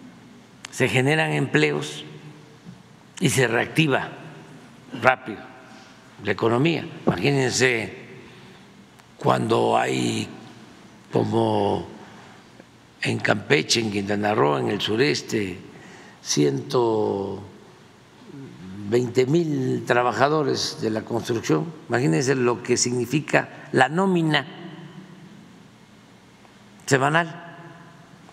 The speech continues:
miles de millones de pesos que se inyectan al mercado interno.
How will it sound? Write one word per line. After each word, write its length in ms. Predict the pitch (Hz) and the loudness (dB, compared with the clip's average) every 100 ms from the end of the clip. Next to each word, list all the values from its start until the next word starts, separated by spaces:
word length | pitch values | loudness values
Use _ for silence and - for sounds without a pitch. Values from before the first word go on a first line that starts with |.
| - - | -6 2
miles 420 | 190 190 165 120 | 2 4 0 2
de 100 | 135 | 2
millones 360 | 123 143 143 | 2 2 2
de 80 | 127 | 0
pesos 360 | 120 151 - - - - - - - - - - - - - 170 - | 2 2 0 -12 -16 -20 -20 -20 -20 -20 -20 -20 -20 -20 -20 -18 -8
que 140 | - 139 | 0 2
se 140 | 147 | 2
inyectan 640 | 139 120 165 175 170 165 147 - - - - - - - - - - - - - - - - - | 2 2 0 2 0 0 -4 -12 -18 -20 -20 -20 -20 -20 -20 -20 -20 -20 -20 -20 -20 -20 -20 -2
al 720 | 113 117 120 113 107 101 92 90 - - - - - - - | 0 2 2 0 -2 -4 -6 -10 -14 -18 -20 -20 -20 -10 0
mercado 640 | 123 123 196 185 160 139 147 | 0 2 2 0 -4 -6 -4
interno. 540 | 131 - 185 147 | 0 2 0 -2